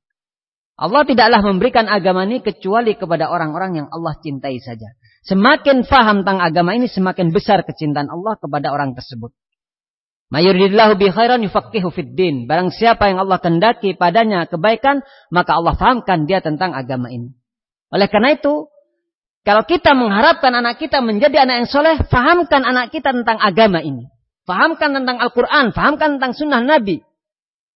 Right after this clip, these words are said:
Itu yang kita dahulukan daripada ilmu-ilmu dunia. Dan keutamaannya sudah jelas. Anak yang soleh itu bermanfaat bagi orang tuanya. Ya.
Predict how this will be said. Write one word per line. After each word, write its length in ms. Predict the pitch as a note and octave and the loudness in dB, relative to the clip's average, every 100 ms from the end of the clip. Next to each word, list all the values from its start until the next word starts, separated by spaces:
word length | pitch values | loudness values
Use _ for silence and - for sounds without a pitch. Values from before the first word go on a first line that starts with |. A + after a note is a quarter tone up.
| _ _ _ | _ _ _
Itu 240 | C#4+ - | -6 0
yang 160 | D#4+ C#4 | 2 2
kita 240 | C4+ B3 | 2 0
dahulukan 640 | F#3+ G3+ B3 D#4 - F#3+ D#3 | 2 2 2 0 0 0 0
daripada 400 | F#3+ G3 B3 - | -2 0 2 2
ilmu-ilmu 480 | F#3+ F#3+ G#3+ G#3 | 0 0 0 -2
dunia. 480 | C3 D#3+ C#3+ C3 C3 _ _ _ _ _ _ _ F#3 _ _ _ _ _ _ _ | -2 -2 -2 -6 -12 _ _ _ _ _ _ _ -20 _ _ _ _ _ _ _
Dan 400 | - G3+ D4 B3+ _ _ _ - | -2 0 0 -6 _ _ _ -2
keutamaannya 640 | A#3 B3 C4 D4+ E4 E4 | -2 4 2 4 0 0
sudah 240 | B3+ A#3+ | 2 0
jelas. 320 | F3+ A3 D#3+ - - _ _ - | 2 0 0 -2 -18 _ _ 2
Anak 400 | E4 F4 D4+ C4 | 2 4 2 0
yang 160 | B3 G#3+ | -2 -2
soleh 520 | A#3+ A#3 G#3 F#3+ F3+ | 2 4 4 0 -4
itu 320 | E3 E3 F3+ G3 | -6 -8 -8 -6
bermanfaat 520 | G3 A#3+ B3 D#4+ D4 | 0 2 2 2 2
bagi 200 | A3 G3+ | 2 4
orang 240 | G#3+ G3+ | 2 0
tuanya. 440 | G3 G#3 D#3+ C3 - _ _ _ _ _ _ _ _ | 0 0 0 -4 -10 _ _ _ _ _ _ _ _
Ya. 160 | - | -20